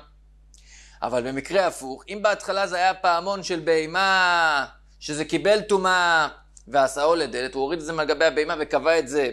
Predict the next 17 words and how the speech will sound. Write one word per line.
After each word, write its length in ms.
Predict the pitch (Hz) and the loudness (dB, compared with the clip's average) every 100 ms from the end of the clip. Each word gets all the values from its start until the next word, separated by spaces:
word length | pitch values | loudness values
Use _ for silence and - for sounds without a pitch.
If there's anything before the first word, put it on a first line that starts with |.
| 98 | -4
בדלת, 560 | 107 104 101 135 170 - - - - | -10 -8 -6 -6 -8 -14 -20 -20 -4
אף 240 | 180 214 | -2 0
על 80 | 240 | -4
פי 200 | 220 240 | -6 -8
שחיברו 540 | - 202 202 170 190 269 254 | -8 -8 -6 -2 0 2 0
לדלת 480 | 165 151 127 113 - _ _ | -2 -6 -8 -16 -20 _ _
וקבעו 580 | 170 208 156 175 233 254 | -6 -6 -2 2 2 2
במסמרים, 840 | 233 214 208 202 202 226 294 311 269 | -2 -2 -6 -6 -4 -2 0 -2 0
הוא 120 | 226 | 0
עדיין 360 | 220 269 294 | 2 2 0
טמא, 320 | 277 262 269 277 | -2 -6 -4 -8
מקבל 480 | 254 233 262 262 233 _ _ | -6 -4 -2 -2 -6 _ _
טומאה. 400 | - 220 214 226 - - | -10 -8 -2 -2 -4 -10
למה? 240 | 147 208 208 | -6 -4 -2
מה 140 | 208 | -2
ההבדל? 480 | 220 202 160 190 180 - - | -2 -4 -4 -6 -6 -14 -6
למה 680 | 139 202 208 190 170 131 | 0 0 2 2 2 0